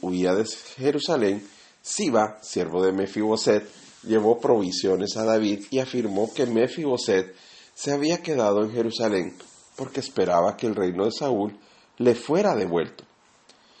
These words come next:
Al oír esto, David dijo: "Todo lo que le pertenece a Mefiboset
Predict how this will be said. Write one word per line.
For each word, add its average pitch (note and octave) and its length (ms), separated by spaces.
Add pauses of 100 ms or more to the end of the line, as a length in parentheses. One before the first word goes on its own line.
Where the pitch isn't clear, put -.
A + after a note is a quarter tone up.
(360)
Al F2+ 160
oír F#2+ 260
esto, A#2+ 280
David C#3 320
dijo: - 320 (640)
"Todo G#2+ 380
lo G#2 160
que G2+ 100
le F#2+ 120
pertenece F#2+ 760
a C3 100
Mefiboset B2 800